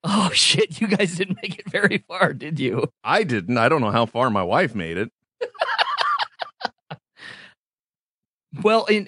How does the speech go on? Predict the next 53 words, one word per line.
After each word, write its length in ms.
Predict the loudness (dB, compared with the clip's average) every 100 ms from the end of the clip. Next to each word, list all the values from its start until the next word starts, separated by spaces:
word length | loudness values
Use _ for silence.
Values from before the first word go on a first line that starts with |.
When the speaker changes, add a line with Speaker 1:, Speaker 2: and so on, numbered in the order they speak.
| 0
Speaker 1:
uh, 140 | 2
they 140 | 0
do 180 | 2 4
a 60 | 2
skit 240 | 0 -4
called 200 | -2 -2
Tech 220 | 0 -2
Talk, 300 | 0 -2 -2
and 100 | -2
it's, 180 | -6 -4
it's 280 | -2 -2 -2
this, 280 | -2 0 2
uh, 160 | 2 2
t-, 180 | -2 -12 -12 -2
tech 240 | 0 0
thing, 180 | -2 0
and 80 | 0
they've 80 | 4
got, 180 | 4
you 80 | 4
know, 120 | 2
these 340 | 2 2 0 -6 -12 -20 -14 0
panelists 480 | 2 4 4 2 -2
from, 360 | -2 -2 0
uh, 420 | 2 4 4 2 -2 -4
uh, 320 | -4 0 0 0 -2 _ 0
uh, 180 | 0
Gizmodo 800 | 2 0 2 2 4 4 4 4
and, 220 | 2 0 0
um, 500 | 0 0 0 0 -4 _ -20 -20 _ _ -6
uh, 600 | 0 2 2 0 -2 -2
like, 220 | -2 0
Wired 360 | 4 4 6 4
magazine, 440 | 4 2 2 0 2
all 140 | 2
this 100 | 2
shit, 160 | 0 2
and 100 | 2
they're 80 |
Speaker 2:
I, 20 | 2
Speaker 1:
complaining 300 | 2 4 4
Speaker 2:
I'm 60 |
Speaker 1:
about 80 | 4
Speaker 2:
with 80 | 4
Speaker 1:
the 60 | 4
Speaker 2:
you. 60 | 4
Speaker 1:
iPhone 200 | 0 -4
five. 440 | -2 0 0 -4 -12 _ _ _ _ _ _ _ _ _ _ _ -2
And 160 | 2
then 120 | 4
they 100 | 4
bring 240 | 4 4 4
in 360 | 4 4 2